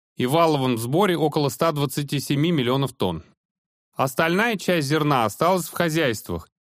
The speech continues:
или реализована и реализуется ими по прямым связям через кооперативы, минуя госресурсы. Во-вторых, своевременно не реализуется решение Совета министров С С С Р о закупках зерна по импорту.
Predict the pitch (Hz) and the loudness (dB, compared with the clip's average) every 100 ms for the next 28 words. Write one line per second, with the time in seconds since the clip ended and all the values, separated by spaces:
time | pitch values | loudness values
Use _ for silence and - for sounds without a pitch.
0 | - 185 185 151 151 165 156 147 190 214 | -4 0 0 0 0 0 0 2 2 4
1 | 170 139 123 139 147 151 147 170 147 139 | 2 2 0 0 0 0 0 2 0 0
2 | 165 151 127 110 117 127 139 190 170 - | 0 2 0 0 -2 0 2 2 0 0
3 | 160 135 113 101 131 117 - 131 117 131 | 2 2 2 0 -2 -4 0 0 2 0
4 | 131 - 196 127 117 127 165 156 135 151 | 0 0 0 0 2 2 2 2 2 0
5 | 135 - 120 98 - 80 87 _ _ _ | 0 0 -2 -2 -6 -10 -10 _ _ _
6 | _ _ _ _ 127 151 - 185 190 131 | _ _ _ _ -4 -2 2 2 2 -2
7 | - 156 170 170 214 208 180 160 156 156 | -2 0 2 2 2 4 4 4 2 2
8 | 156 147 185 196 147 156 143 180 170 143 | 2 2 2 2 2 0 0 0 2 0
9 | - 143 156 143 143 147 160 147 131 120 | 0 0 0 0 0 2 0 0 -2 0
10 | 127 120 - 196 185 - _ _ - 117 | -2 -2 0 0 0 -6 _ _ -2 0
11 | 156 151 208 175 160 123 147 147 175 170 | 0 2 0 2 -2 2 0 2 2 2
12 | 165 170 156 120 95 - 80 | 2 2 0 -2 -4 -8 -12